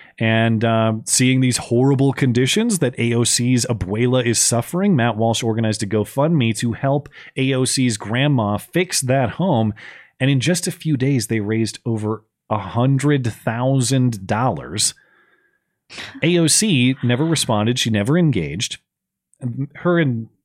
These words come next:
she and Matt Walsh, I guess, had a back and forth prior to the GoFundMe. But as far as the GoFundMe, she's not responded at all.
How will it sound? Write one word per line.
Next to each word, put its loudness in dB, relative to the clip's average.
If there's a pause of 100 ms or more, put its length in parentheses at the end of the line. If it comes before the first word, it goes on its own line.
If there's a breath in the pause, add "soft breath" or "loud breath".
(240)
she -2
and 2
Matt 0
Walsh, 0
I 2
guess, 0
had 0
a -2
back -2
and -4
forth -4
prior 0
to -4
the -2
GoFundMe. -2
But -2
as -8
far -2
as 2
the 0
GoFundMe, 0
she's -4
not -2
responded 0
at -4
all. -6